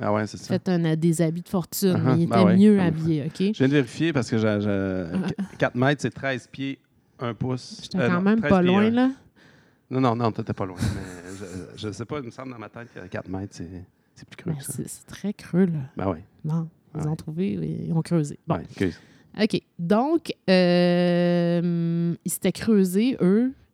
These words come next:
Speaker 2: un abri dans la neige, OK ? Ils avaient pris même des genres de branches de cèdre pour
Speaker 1: Mhm.
Speaker 2: essayer de faire un isolant,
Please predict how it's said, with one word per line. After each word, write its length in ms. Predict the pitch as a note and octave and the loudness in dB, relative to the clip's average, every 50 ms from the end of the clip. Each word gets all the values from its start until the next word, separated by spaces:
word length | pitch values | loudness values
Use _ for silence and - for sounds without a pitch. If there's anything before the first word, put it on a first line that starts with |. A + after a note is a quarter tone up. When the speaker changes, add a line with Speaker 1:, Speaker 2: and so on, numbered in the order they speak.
| _ _ _ | _ _ _
Speaker 2:
un 180 | F3+ F3 E3+ F3 | 2 2 4 2
abri 460 | E3 E3 E3 F3 F3+ F3 F#3+ G#3 A3 | 2 0 2 0 2 2 2 2 2
dans 220 | A3 G3+ F3+ D#3+ | 2 0 0 0
la 140 | D#3 D#3 D3 | 0 -2 -4
neige, 300 | D3+ F#3 A3+ B3 A3+ F#3 | -4 -6 -6 -4 -2 -2
OK ? 180 | D#3+ D3 - - | -4 -4 -4 -4
Ils 220 | F#3+ G#3 A3 G#3 | -4 -4 -2 -2
avaient 200 | E3+ D#3+ E3+ D#3+ | -2 -2 -4 -4
pris 200 | - - - G#3 | -4 -6 -4 -2
même 300 | G3+ G3 F#3+ G3+ G#3 G#3 | -2 0 0 0 0 -2
des 280 | F3 F3 E3+ E3 D#3+ E3 | -2 -4 -4 -4 -4 -6
genres 220 | D#3+ E3+ E3+ F3+ | -6 -6 -6 -4
de 120 | F3 E3 D#3 | -4 -4 -4
branches 380 | E3 D#3+ E3+ F#3 G3 G3 F3 | -4 -4 -4 -2 -2 -2 -2
de 120 | F3 E3 D#3 | -2 -4 -4
cèdre 460 | D#3 - - - F3 F3+ G3+ G#3 F#3+ | -2 -4 -2 -2 0 0 -2 -4 -4
pour 120 | - - | -2 0
Speaker 1:
Mhm. 60 | F3 E3+ | 2 4
Speaker 2:
essayer 220 | D3+ D#3+ F#3 E3 D#3+ | 4 2 2 0 -4
de 40 | |
faire 140 | - - E3+ F3 | -6 -4 -2 0
un 200 | F3+ F3 E3+ E3+ | 0 0 2 0
isolant, 680 | E3+ E3+ F#3 F#3+ F3 F#3+ F3+ D#3+ D#3+ D#3 D#3+ F3+ G3 | 0 0 0 0 0 0 -2 0 0 -2 -2 -2 -4